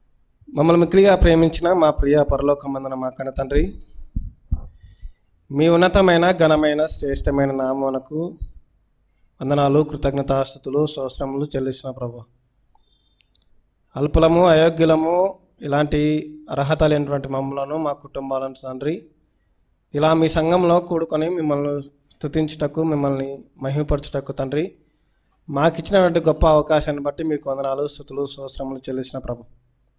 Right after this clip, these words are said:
తండ్రి, మొదటి ప్రార్థన నుంచి తండ్రి, పాటల ద్వారాను వాక్య పఠనం ద్వారాను తండ్రి, మిమ్మల్ని మహిమపరచామని మేము నమ్ముచున్నాం దేవా. అదేవిధంగా తండ్రి, మా ఆత్మీయ జీవితానికి కావాల్సినటువంటి ఆత్మీయ ఆహారాన్ని తండ్రి,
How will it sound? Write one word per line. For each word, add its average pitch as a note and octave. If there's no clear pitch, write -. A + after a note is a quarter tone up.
తండ్రి, C3+
మొదటి C#3+
ప్రార్థన C#3+
నుంచి C#3+
తండ్రి, D3
పాటల C3+
ద్వారాను C3+
వాక్య D3
పఠనం D3+
ద్వారాను C#3
తండ్రి, D3
మిమ్మల్ని C#3+
మహిమపరచామని C#3
మేము C3
నమ్ముచున్నాం C3
దేవా. C3+
అదేవిధంగా E3
తండ్రి, D#3+
మా F#3
ఆత్మీయ D3
జీవితానికి C#3
కావాల్సినటువంటి C3
ఆత్మీయ B2+
ఆహారాన్ని C#3
తండ్రి, C#3+